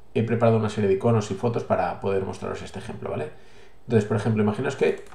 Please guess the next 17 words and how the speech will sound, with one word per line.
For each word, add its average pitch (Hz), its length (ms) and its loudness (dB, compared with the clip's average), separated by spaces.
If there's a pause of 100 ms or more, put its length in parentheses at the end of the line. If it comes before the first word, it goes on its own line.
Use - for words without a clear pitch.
queremos 131 560 2
subir 127 300 2
este 113 180 -2
icono, - 240 -8 (1300)
¿vale? 117 280 -6 (540)
Y 139 120 8
aquí 175 420 2 (160)
podremos 135 460 8
explicar, 123 640 2
eh, 113 240 8
explícitamente 139 840 4
decir 127 540 0 (160)
qué 127 120 6
nombre 135 280 4
queremos 120 340 4
que - 460 2
aparezca. - 420 -2